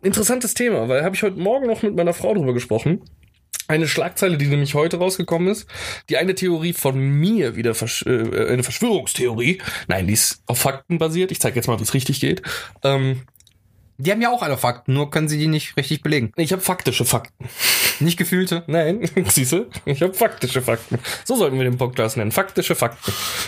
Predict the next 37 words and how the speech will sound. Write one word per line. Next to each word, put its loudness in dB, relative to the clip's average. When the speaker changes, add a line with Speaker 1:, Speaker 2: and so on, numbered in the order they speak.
Speaker 2:
Ich 0
will 4
mich 2
erschießen. 0
Speaker 1:
Dann 0
können 2
wir 0
sie 0
Fak-, 0
Fakt -2
nennen. 0
Speaker 2:
Ich -4
will 4
mich 4
erschießen. 2
Speaker 1:
Ähm, 2
heute 2
Morgen 2
habe 2
ich, -6
oder 2
gestern 0
Abend 0
kam 0
schon 0
die 2
Nachricht -2
raus, 2
Elon 0
Musk -2
möchte 0
mit 0
sechs -2
Milliarden 2
Dollar 2
den -2
Welthunger 0